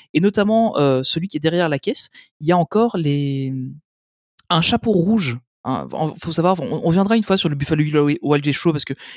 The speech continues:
y a, y a moyen de faire un épisode complet là-dessus. Mais en fait, il y avait quatre équipes et, euh, les équipes, c'était des couleurs à chaque fois.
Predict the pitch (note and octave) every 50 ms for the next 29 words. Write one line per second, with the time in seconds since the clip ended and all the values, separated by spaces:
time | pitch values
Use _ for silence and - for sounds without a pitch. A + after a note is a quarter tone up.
0 | - _ - C3 A#2 G#2+ C#3+ C#3 D3 D#3 F3 - D3+ C#3+ C#3+ C3+ - C#3+ - -
1 | - E3 - E3 D3+ C3+ - - A3+ A#3+ - - - - - - D3 D3 E3 F#3+
2 | - F3+ D#3 D3+ - G#3 - - - E3 - - G#3 - - - - - C#3+ C3+
3 | C3 B2+ B2+ B2+ B2+ B2 B2 B2 B2+ C3+ B2+ C3+ C#3 - E3 - - - - C3+
4 | C3 - - C#3 C#3+ D#3 D3+ C#3+ C#3 - - - F3 -